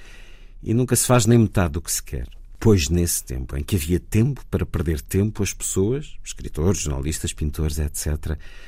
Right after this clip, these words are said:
juntavam-se em pequenos grupos e conversavam de assuntos que lhe interessavam, que as uniam.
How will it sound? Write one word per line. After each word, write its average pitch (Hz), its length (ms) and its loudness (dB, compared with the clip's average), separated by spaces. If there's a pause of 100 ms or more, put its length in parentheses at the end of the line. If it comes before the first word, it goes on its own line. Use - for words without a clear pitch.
(380)
juntavam-se 139 520 4
em 131 80 8
pequenos 120 320 2
grupos 117 380 2
e 120 60 4
conversavam 120 840 4
de 92 120 0
assuntos 98 560 0
que - 140 -8
lhe 92 60 4
interessavam, 82 720 2
que - 160 -4
as 76 120 0
uniam. 65 420 -2